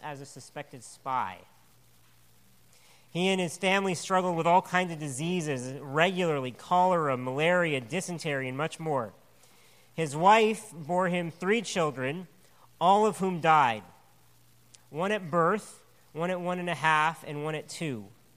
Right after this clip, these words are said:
The last one outlived his wife by about six months. Later on, he married again and had eight more kids. But his second wife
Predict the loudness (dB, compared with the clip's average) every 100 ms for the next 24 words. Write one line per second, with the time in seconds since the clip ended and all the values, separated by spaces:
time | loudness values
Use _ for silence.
0 | _ _ _ _ _ _ _ _ -2 4
1 | 6 6 2 -6 -2 -2 -2 -6 -12 _
2 | -20 -2 0 2 -2 -2 0 0 -4 -8
3 | -8 -2 0 0 -6 -18 -10 -10 -10 -12
4 | -14 -16 -16 -18 -18 -20 -20 -20 _ _
5 | _ _ _ _ -20 -20 -20 _ _ _
6 | _ _ _ _ _ _ -4 0 4 6
7 | 6 2 -2 -2 0 0 -2 0 2 2
8 | -2 -4 -6 -6 -8 -8 -8 -4 -4 -4
9 | -6 -6 -6 -10 -16 -20 _ _ -20 _
10 | _ _ _ _ _ _ _ _ _ _
11 | -2 0 -2 2 2 2 0 2 2 0
12 | -6 -16 -16